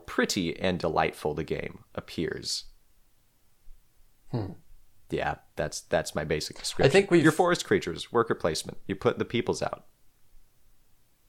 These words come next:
Speaker 2: We've, um,
Speaker 1: Go ahead.
Speaker 2: we've
Speaker 1: <laughs>
Speaker 2: recently, I think very recently, discussed this game a little bit more in depth. Maybe we've, it was our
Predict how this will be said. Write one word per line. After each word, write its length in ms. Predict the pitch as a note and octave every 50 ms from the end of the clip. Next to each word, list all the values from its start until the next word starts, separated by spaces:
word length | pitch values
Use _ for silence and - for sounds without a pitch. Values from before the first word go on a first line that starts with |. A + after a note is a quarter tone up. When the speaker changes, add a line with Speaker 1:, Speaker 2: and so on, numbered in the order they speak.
| - - - -
Speaker 2:
We've, 380 | C#3+ C#3+ C#3+ C#3+ C#3+ C3 C3 C3+
um, 360 | B2+ B2 A#2+ A#2 A2+ A2+ A2
Speaker 1:
Go 120 | A2 G2+
ahead. 260 | F2 F#2 E2+ D#2+ E2+ -
Speaker 2:
we've 200 | C3 B2+ A#2 -
Speaker 1:
<laughs> 80 | A2 A2+
Speaker 2:
recently, 680 | C3 D3 C#3 C#3 - B2+ A#2 A#2 A2+ G#2 G2+ G2+ G2+
I 60 | - A#2
think 200 | - F3 D3+ A#2
very 320 | G2+ A2+ A2+ A#2 G#2+ G2+
recently, 440 | F#2+ G2 F#2+ F#2 - E2+ F2+ F#2 F#2
discussed 460 | F#2+ G2 F#2+ - - F#2+ F#2+ - - - -
this 180 | - F#2+ -
game 260 | - G2 F#2+ F#2+ F#2+ -
a 60 | -
little 180 | G#2+ G2 G2 G2+
bit 120 | G2 -
more 160 | G2+ G#2 G2
in 80 | G2 G2
depth. 280 | - A2 - - -
Maybe 200 | B2+ C3+ D3 E3
we've, 200 | D3+ B2+ A#2+ A2+
it 160 | A#2 - B2+ A#2
was 160 | A#2+ A2+ A#2
our 300 | G#2 G2+ G2+ G2+ -